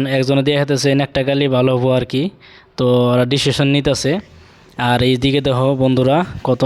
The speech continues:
মোটা মোটা পাইপ। এখানটা আর কি এনে পানি আবার কিন্তু গ্রামে গ্রামে কিন্তু সাপ্লাই হয় আর কি। চলো একটু তোমাদেরকে যে উপরে নিয়ে গেতাছি, উপরে থেকে তোমাদেরকে একটু ভিউটা দেখাই। এই যে আমি এখন কিন্তু একদম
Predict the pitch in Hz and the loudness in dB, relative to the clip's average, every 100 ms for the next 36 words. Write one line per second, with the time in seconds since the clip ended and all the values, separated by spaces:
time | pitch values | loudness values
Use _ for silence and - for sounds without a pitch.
0 | 127 131 131 127 131 131 127 131 151 - | 0 2 0 0 -2 -2 -2 -2 -4 -12
1 | - - - - - - 123 131 135 135 | -20 -20 -20 -20 -20 -6 0 0 0 0
2 | 135 131 110 - - 131 120 135 127 127 | 0 -2 -8 -16 -6 -4 -2 0 0 2
3 | 127 127 139 131 131 127 139 131 127 135 | 0 0 0 0 0 0 -2 0 0 0
4 | 127 123 131 131 131 123 127 123 120 120 | -2 -2 0 0 0 0 0 0 -2 -2
5 | - 135 120 120 120 120 117 120 160 - | -2 -2 -2 0 0 0 -2 -6 -8 -10
6 | - - - - 123 120 120 127 123 120 | -20 -20 -10 -2 0 0 -2 -2 0 0
7 | 120 123 120 120 127 147 143 131 131 127 | 0 0 0 0 2 2 2 0 0 -2
8 | 123 113 127 180 - - - - - 131 | -2 -4 -4 -6 -8 -18 -20 -20 -10 -4
9 | 135 139 131 127 131 127 127 127 127 - | 0 0 0 0 0 0 -2 -2 -4 -2
10 | 131 113 123 127 123 120 123 143 180 - | -2 0 0 0 0 -2 -4 -6 -8 -16
11 | _ - - - _ - 120 117 123 123 | _ -20 -20 -20 _ -6 -4 -2 -2 -2
12 | 117 123 123 139 131 131 120 139 | -2 -2 -2 -2 -2 -2 -2 -2